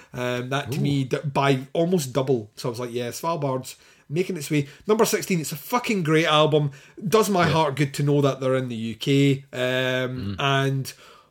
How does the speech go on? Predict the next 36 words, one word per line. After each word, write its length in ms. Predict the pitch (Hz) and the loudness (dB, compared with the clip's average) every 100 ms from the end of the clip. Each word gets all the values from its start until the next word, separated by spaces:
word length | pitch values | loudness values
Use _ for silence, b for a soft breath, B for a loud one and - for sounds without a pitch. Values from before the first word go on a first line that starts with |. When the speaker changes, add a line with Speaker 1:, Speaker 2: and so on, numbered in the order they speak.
| B - | B -4
Speaker 1:
a, 160 | 143 165 | -2 -2
a 60 | |
band 360 | 139 135 147 151 | 0 2 2 0
that 80 | 139 | 0
are 120 | 147 | 2
on 140 | 143 139 | 2 2
the 80 | |
list 320 | 131 135 - - | 0 0 -4 -6
for 460 | 143 127 127 127 - | -2 0 0 -2 -2
I 220 | 135 135 | 0 0
need 200 | 131 123 | -2 -8
to 80 | 131 | -10
see 160 | - 135 | -6 -6
them 180 | 131 | -4
live 380 | 123 120 131 127 | -4 -4 -2 -4
'cause 160 | - 131 | -6 -10
I 60 | |
think 260 | 117 135 135 | -8 -10 -8
they'd 220 | 135 120 | -10 -10
be 160 | 135 123 | -10 -10
really 720 | 117 110 120 135 139 139 123 | -12 -14 -12 -8 -6 -4 -6
fucking 460 | - 117 - 117 104 | -8 -14 -12 -14 -12
good, 260 | 113 113 - | -12 -12 -14
like, 140 | 120 110 | -16 -14
really, 540 | 127 147 143 143 131 | -12 -10 -6 -2 -2
really 160 | 127 120 | -2 -2
Speaker 2:
Yeah. 40 | 113 | -4
Speaker 1:
good. 240 | 120 110 B B B | -6 -10 B B B
Get 180 | 156 156 | -2 2
them 180 | 156 | 2
in 100 | 151 | 2
a 40 | 120 | -2
Speaker 2:
Yeah. 40 | |
Speaker 1:
tuts, 480 | - 165 - - - b b b b | -2 -4 -4 -10 -12 b b b b
and, 200 | 143 127 | -6 -2
uh, 340 | 123 120 120 | -2 -2 -4